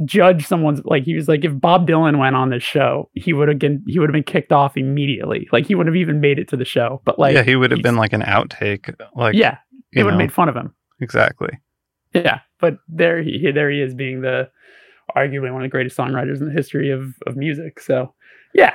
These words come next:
Speaker 2: And, and
Speaker 1: Uh,
Speaker 2: singers, like, yeah, I don't know. Yeah, the way that we judge who's a good singer is, like, definitely, definitely flawed. But, like, yeah, I think
Speaker 1: Yeah,
Speaker 2: he's an
Speaker 1: Daniel
Speaker 2: amazing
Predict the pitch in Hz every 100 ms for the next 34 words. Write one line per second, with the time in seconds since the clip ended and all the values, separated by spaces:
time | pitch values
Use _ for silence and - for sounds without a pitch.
0 | - 190 240 226 185 170 160 147 - 170
1 | 165 131 - 143 139 - 151 135 143 156
2 | 151 113 110 - - 135 110 120 123 139
3 | 135 120 104 104 110 98 110 104 104 107
4 | 98 107 104 98 95 95 - 110 110 -
5 | - 120 - 123 117 - - 139 135 113
6 | 117 107 101 - - 101 95 104 _ -
7 | - 147 131 - - - 160 107 175 247
8 | 135 117 156 202 208 147 - 98